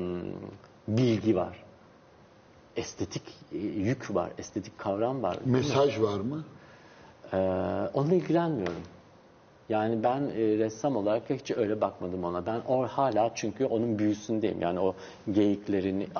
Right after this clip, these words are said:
Speaker 1: avcıların, okların zarafetinde bir tiyatro koreografisi gibi. Ama çok zarif. Gerçekten Brancusi'nin heykellerindeki zarafet var orada.
Speaker 2: Aynen.
Speaker 1: Yani, e, şimdi, e,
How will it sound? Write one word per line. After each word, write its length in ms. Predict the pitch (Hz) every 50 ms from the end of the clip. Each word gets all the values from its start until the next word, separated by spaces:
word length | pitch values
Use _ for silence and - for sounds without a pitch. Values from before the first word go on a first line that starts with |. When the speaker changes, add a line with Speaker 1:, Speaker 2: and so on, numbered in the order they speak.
| 87 90
Speaker 1:
avcıların, 640 | 101 110 110 104 98 101 107 101 107 101 101 107 113 104
okların 520 | - 107 - - - 117 110 104 104 104 101
zarafetinde 920 | 92 92 92 90 104 101 110 110 107 107 - 107 - - 117 110 104 110
bir 80 | 113
tiyatro 440 | 107 - - - 107 127 - - 117
koreografisi 760 | - - 104 98 92 90 90 95 92 - - - - - 92
gibi. 200 | 98 92 95 98 - - - - - - - -
Ama 220 | 95 107 117 117
çok 260 | - - 143 139 - 139
zarif. 420 | 127 151 139 113 92 - - - - - - - - - - - - - -
Gerçekten 560 | 113 123 135 - - 107 - 139 139 143 123
Brancusi'nin 540 | 117 117 113 120 113 - 135 123 120 127 120
heykellerindeki 840 | 110 113 107 107 107 - 113 110 110 113 117 113 117 117 - - 139
zarafet 580 | 113 117 117 120 117 120 - 156 165 - -
var 80 | 196 170
orada. 300 | 131 113 104 98 98 92 92 - - - -
Speaker 2:
Aynen. 340 | 92 98 92 90 90 85 80 80 78 - - - - - - -
Speaker 1:
Yani, 420 | 104 101 98 101 95 101 104 104 107 - - - - - - - - -
e, 280 | 107 104 104 98 - - - - - - - - -
şimdi, 480 | 117 - - 123 127 123 131 135 117 110 - - - - - - - - -
e, 380 | 117 113 113 113 110 110 107